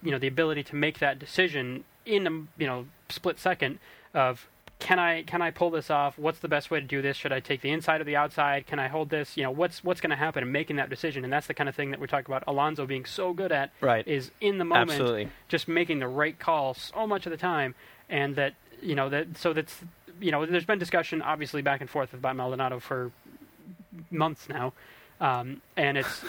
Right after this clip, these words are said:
Speaker 2: <laughs>
Speaker 1: ranged from, you know, he's a lunatic and completely dangerous driver and he's gonna get someone killed, down to it's not his fault and he's, he's just fine, everybody stop picking on him, whatever, and, and everything in between. But I think what it sort of did boil down to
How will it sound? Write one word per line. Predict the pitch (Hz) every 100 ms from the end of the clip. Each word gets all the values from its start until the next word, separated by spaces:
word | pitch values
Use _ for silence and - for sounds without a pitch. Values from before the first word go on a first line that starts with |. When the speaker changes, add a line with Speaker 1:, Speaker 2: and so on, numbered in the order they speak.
| -
Speaker 2:
<laughs> | 180 -
Speaker 1:
ranged | 170 165 160
from, | - 160 147 147 185
you | 165
know, | 147 147
he's | 139 156 135
a |
lunatic | 165 208 196 190 175
and | 151 135
completely | 143 170 156
dangerous | 143 135 135 123
driver | 190 180 170 160
and | 139
he's | 131
gonna | 135
get | 127
someone | - 123 123
killed, | 190 185 170
down | 160 139 139
to | 131
it's | 123
not | 135 120
his | 123
fault | - 170 160 143
and | 131
he's, | 120
he's | 156 139 131
just | 135 -
fine, | 160 156
everybody | 147 135 120
stop | 143
picking | - 170 170
on | 160 156
him, | 147 -
whatever, | 151 190 180 - - -
and, | 143 139
and | 165
everything | 151 147 143
in | 135
between. | 131 175 151
But | 135
I |
think | 139 208 180
what | 170
it | 147
sort | 185 143
of |
did | 123 139 - -
boil | 156
down | 143 143 151 156
to | 139 123